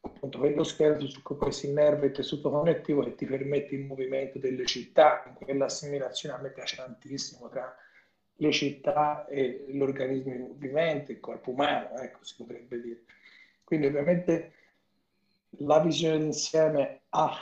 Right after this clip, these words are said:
fatto sì che, eh, si lavorasse a tutto tondo per cercare, eh, che non, di non, che non mancasse niente, ecco, all'interno di questo disegno. Ah, per esempio Massimiliano l'ha accennato,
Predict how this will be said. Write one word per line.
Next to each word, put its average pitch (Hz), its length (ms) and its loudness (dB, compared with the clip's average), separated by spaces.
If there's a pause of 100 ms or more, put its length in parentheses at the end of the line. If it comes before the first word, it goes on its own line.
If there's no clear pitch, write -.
fatto 147 600 -2
sì 139 540 0 (460)
che, 143 680 0
eh, 123 720 -4
si - 220 -8
lavorasse 143 560 -2
a - 40 -8
tutto 156 360 -4
tondo 156 440 2
per 123 120 -10
cercare, 139 720 -4 (200)
eh, 127 260 -8 (420)
che - 160 -10
non, 147 520 -8 (100)
di 156 220 -6
non, 165 400 0
che - 100 -4
non 175 140 6
mancasse 180 420 4
niente, 151 600 2
ecco, - 200 -6
all'interno 135 500 -2
di 127 80 -2
questo 131 240 -2
disegno. 135 540 2
Ah, 127 100 -6
per 135 340 -8
esempio 139 320 -2
Massimiliano 135 460 -8
l'ha 135 80 -2
accennato, 143 720 -6